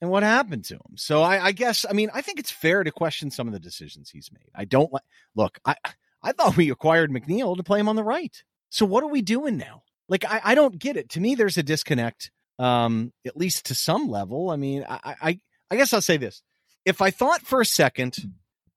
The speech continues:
that it would be, "Okay, Kevin, we're gonna fire Frank. Your choice. You bring in the head coach." If I thought for a second that would happen, I, I, I think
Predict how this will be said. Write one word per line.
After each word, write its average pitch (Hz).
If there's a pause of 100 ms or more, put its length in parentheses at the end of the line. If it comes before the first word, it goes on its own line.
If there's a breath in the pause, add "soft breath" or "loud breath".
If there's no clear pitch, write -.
(220)
that 135
it 139
would 135
be, 131
"Okay, 226
Kevin, 143 (320)
we're 190
gonna 247
fire 185
Frank. 139
Your 175
choice. 156
You 156
bring 151
in 139
the 131
head 123
coach." - (260)
If 160
I 247
thought 233
for 151
a 131
second -
that 156
would 131
happen, 98 (280)
I, - (180)
I, 160 (340)
I 151
think 143